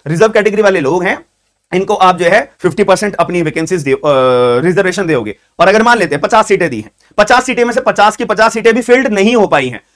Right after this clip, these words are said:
तो वो जो बची हुई सीटें हैं, वो अगले साल जब आप वैकेंसी निकालोगे ना, उसके साथ ज्वाइन करके, ऐड करके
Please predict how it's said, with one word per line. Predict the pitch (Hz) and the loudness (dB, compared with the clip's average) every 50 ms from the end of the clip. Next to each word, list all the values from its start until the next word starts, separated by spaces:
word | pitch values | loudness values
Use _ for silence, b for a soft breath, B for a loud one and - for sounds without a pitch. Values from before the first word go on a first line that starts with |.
| _ _ - | _ _ -2
तो | 208 196 | 0 4
वो | 196 240 | 4 6
जो | 277 277 254 | 6 6 4
बची | 196 202 - 247 | 2 0 0 0
हुई | 247 269 | 0 0
सीटें | - - 233 226 254 240 233 | 0 -2 -2 0 2 2 2
हैं, | 226 170 - - _ _ - | 2 0 -2 -6 _ _ -2
वो | 214 | 0
अगले | 214 208 208 208 240 269 262 | 2 2 2 4 4 4 4
साल | - 220 214 240 247 | 4 4 4 4 4
जब | - 240 240 | 4 4 4
आप | 240 226 | 4 4
वैकेंसी | 214 196 214 208 202 233 | 2 0 -2 -4 -4 -4
निकालोगे | 214 196 190 190 214 233 202 185 202 | -2 0 2 2 2 2 2 2 2
ना, | 240 190 - _ _ - | 0 -2 -4 _ _ -4
उसके | 208 208 - - 240 | -4 -2 0 0 2
साथ | - 220 208 254 - - _ _ _ _ - | 4 4 4 4 2 0 _ _ _ _ -10
ज्वाइन | 170 143 214 214 240 269 262 | -2 2 4 4 4 4 4
करके, | 240 220 220 240 | 2 2 4 2
ऐड | 254 247 - 196 214 233 254 240 | 0 2 2 2 4 4 4 4
करके | 233 220 208 - 226 262 262 | 2 2 2 4 4 4 4